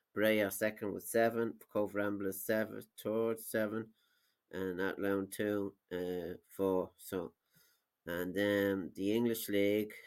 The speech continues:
uh, I was gonna go through the English Premier Division. Uh, uh, the results I was saying there, the results there today.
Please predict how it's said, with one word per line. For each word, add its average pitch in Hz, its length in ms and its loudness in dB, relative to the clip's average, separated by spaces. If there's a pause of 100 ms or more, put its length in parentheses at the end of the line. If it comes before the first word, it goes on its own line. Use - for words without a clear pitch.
(480)
uh, 90 300 -4
I - 100 -8
was - 160 -18
gonna 92 160 -6
go 92 160 -4
through 95 260 -6
the 92 240 0
English 95 380 -4
Premier 101 380 0
Division. 104 580 -4
Uh, 98 280 -2 (920)
uh, 92 340 2
the 90 80 -2
results 113 500 0
I 101 60 2
was 98 180 -4
saying 95 280 0
there, 98 300 0 (100)
the 90 80 -8
results 98 540 -4
there 101 220 2
today. 113 600 2